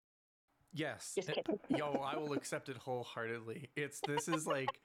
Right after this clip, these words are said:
Speaker 1: <laughs> this is the part that I love to brag about, is that when I'm wrong, I totally own it. And so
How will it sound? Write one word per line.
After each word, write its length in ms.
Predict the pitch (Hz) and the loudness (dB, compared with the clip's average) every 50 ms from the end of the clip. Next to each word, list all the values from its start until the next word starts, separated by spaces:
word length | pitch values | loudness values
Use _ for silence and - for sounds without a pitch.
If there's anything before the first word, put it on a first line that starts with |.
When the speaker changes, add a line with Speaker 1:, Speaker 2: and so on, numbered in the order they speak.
| - - | -10 -6
Speaker 1:
<laughs> 280 | - - - - - - | -4 -4 -4 -4 -4 -4
this 160 | - 165 165 | -2 -2 0
is 140 | 202 214 202 | 0 -2 -2
the 100 | 214 208 | -2 -4
part 320 | - - 175 156 165 170 | -2 -2 -2 -2 0 0
that 100 | 156 151 | 0 0
I 100 | 139 135 | 0 0
love 360 | 127 120 127 131 135 143 135 - | -2 0 0 0 0 0 0 -2
to 120 | - 143 | -2 -4
brag 400 | 120 - - - 135 143 175 - | -4 -4 -4 -2 0 0 0 0
about, 320 | 170 156 - - - 127 123 | -2 -2 -2 -4 -4 -2 -2
is 160 | 123 120 104 | -2 -2 0
that 200 | 135 127 131 - | -2 -2 -2 -2
when 140 | 127 131 131 | -2 -2 0
I'm 220 | 131 127 123 117 | 0 -2 -2 -2
wrong, 480 | 120 127 123 120 120 127 139 147 151 147 - | -2 0 0 2 2 2 0 0 -4 -6 -6
I 140 | - 123 123 - | -6 -6 -6 -6
totally 540 | - - 135 135 135 135 127 131 127 127 - - | -4 0 2 2 2 2 0 -2 -4 -4 -6 -6
own 240 | 127 131 135 147 143 | -4 -2 0 0 0
it. 180 | 117 - 190 - - | -2 -2 -4 -6 -8
And 160 | - 135 117 - | -8 -8 -6 -2
so 320 | - 131 123 120 120 123 | 2 4 4 4 4 2